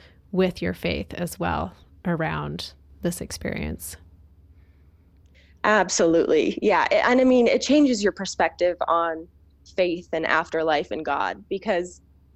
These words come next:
Speaker 2: I, <laughs> I had one of my Christian friends that was saying, like, "Well, you know, he's with Jesus now, so it's fine." And I was like, "That's not what I need to hear. That's not an answer. That's not helpful." But when I talked to her about that, she was like,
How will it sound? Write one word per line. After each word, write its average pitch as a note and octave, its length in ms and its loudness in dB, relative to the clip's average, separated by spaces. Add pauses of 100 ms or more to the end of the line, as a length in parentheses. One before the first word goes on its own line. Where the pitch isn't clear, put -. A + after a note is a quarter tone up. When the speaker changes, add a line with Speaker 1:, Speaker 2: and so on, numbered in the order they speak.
Speaker 2:
I, C4+ 320 0
<laughs> - 40 0
I G3+ 100 0
had A3 220 0
one G#3 120 0
of G3+ 60 -2
my F#3 320 -2
Christian G3+ 360 -8
friends F3+ 300 -2
that F3+ 80 0
was F3 180 -2
saying, F#3 240 -10
like, F3 200 -10
"Well, G#3 300 -2 (380)
you C#4+ 100 -4
know, D4+ 120 4
he's D4 180 0
with D4 140 -6
Jesus C#4+ 420 -2
now, C#3 180 -4
so F3+ 160 -4
it's F3 140 -4
fine." - 420 -2 (500)
And G#3+ 100 -4
I G3+ 40 0
was G3 120 -2
like, F#3 160 2 (580)
"That's F4 400 0 (200)
not C#4 360 2 (200)
what A3 200 2
I G3 420 4
need G#3+ 240 0
to D3+ 80 0
hear. G#3 520 2
That's B3+ 280 2
not C4 320 2
an G3 140 -2
answer. A3 420 -2
That's F3+ 200 -2
not G3+ 160 -6
helpful." - 600 -6 (800)
But A3+ 100 4
when G#3+ 100 4
I E3+ 80 2
talked F#4 300 0
to C#4+ 80 4
her A3+ 120 2
about E3 260 2
that, E3+ 160 0
she A3 120 -8
was E3+ 120 -4
like, D3+ 300 -2